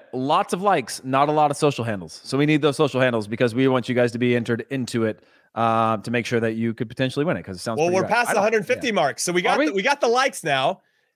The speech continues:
Speaker 2: Now put your Twitter handles or your Instagram handles in the chat right now so we can contact you if you win our
Speaker 1: Mm.
Speaker 2: raffle. So get after it. Go. Do it now. Flood the
Speaker 1: Jimmy.
Speaker 2: chat with your handles. Yes.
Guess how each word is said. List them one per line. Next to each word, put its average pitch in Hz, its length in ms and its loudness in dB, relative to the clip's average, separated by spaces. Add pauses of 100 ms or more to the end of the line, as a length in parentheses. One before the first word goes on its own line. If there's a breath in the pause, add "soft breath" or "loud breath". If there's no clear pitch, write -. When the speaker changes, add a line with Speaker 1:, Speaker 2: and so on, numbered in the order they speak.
(140)
Speaker 2:
Now 202 140 0
put 262 220 -2
your 285 100 -2
Twitter 277 300 -2
handles 214 460 0
or 202 140 0
your 196 260 0
Instagram 220 460 -2
handles 202 460 0
in 226 300 0 (100)
the 175 140 -10
chat 202 280 0
right 185 200 -4
now 180 220 2
so 170 180 -8
we 165 80 -6
can 165 180 -8
contact 196 540 0
you 151 200 -4
if 165 160 -8
you 165 120 -4
win 190 160 -4
our 175 100 -2
Speaker 1:
Mm. 127 60 -4
Speaker 2:
raffle. 147 360 0
So - 140 -12
get 156 240 -8
after 170 380 -4
it. - 100 -18 (120)
Go. 180 360 0
Do 196 160 -4
it - 160 -4 (140)
now. 147 320 -2 (360)
Flood 180 200 -2
the 202 40 -8
Speaker 1:
Jimmy. 165 220 4
Speaker 2:
chat 147 100 -2
with 139 140 -10
your 127 120 -6
handles. 127 340 -10
Yes. - 320 -8